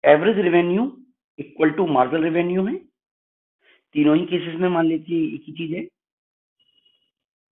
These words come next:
average revenue equal to marginal revenue। अब परफेक्ट कंपटीशन में एवरेज रेवेन्यू और मार्जिनल रेवेन्यू एक दूसरे के इक्वल होते हैं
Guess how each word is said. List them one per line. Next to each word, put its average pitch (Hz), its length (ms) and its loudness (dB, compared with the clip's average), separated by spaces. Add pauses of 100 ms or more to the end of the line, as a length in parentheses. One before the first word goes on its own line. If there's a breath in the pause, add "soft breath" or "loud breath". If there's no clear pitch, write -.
(2250)
average 139 300 -4
revenue 139 340 -4
equal - 320 -12
to 170 140 -10
marginal 131 320 -6
revenue। - 400 -20 (3500 soft breath)
अब 185 60 -10
परफेक्ट 180 400 -2
कंपटीशन 190 560 0
में 165 380 2 (300 loud breath)
एवरेज 190 380 2
रेवेन्यू 170 420 2
और 143 200 -2
मार्जिनल 147 340 2
रेवेन्यू 170 360 -2
एक 156 140 -6
दूसरे 156 240 -12
के 160 100 -8
इक्वल 175 300 -4
होते 175 220 -4
हैं 240 160 -2